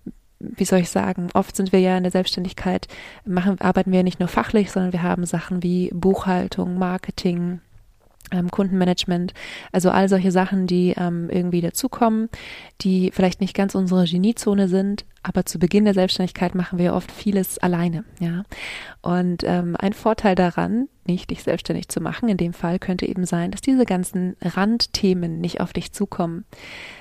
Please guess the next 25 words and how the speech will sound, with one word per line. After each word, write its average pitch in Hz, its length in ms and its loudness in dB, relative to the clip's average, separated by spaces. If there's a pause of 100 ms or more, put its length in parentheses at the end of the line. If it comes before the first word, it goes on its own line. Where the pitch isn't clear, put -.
(300)
Ja, 185 220 0
dass - 160 -6
du 196 100 -6
vielleicht 180 380 -2
nicht 196 160 0
irgendwie 190 320 0
beim 202 180 2
Finanzamt 185 520 -2
was 190 180 -2
klären 170 340 -6
musst 175 380 -6
oder 190 160 0
nicht 202 380 -4 (340)
sichtbar 190 560 0
sein 185 300 0
musst 180 400 -4
mit 208 120 -2
deinem 196 140 2
Herzensthema, 185 800 0
was 190 140 -2
dich - 180 -4
vielleicht - 340 -4
wirklich, 226 360 2
wirklich 214 320 2
berührt. 196 460 2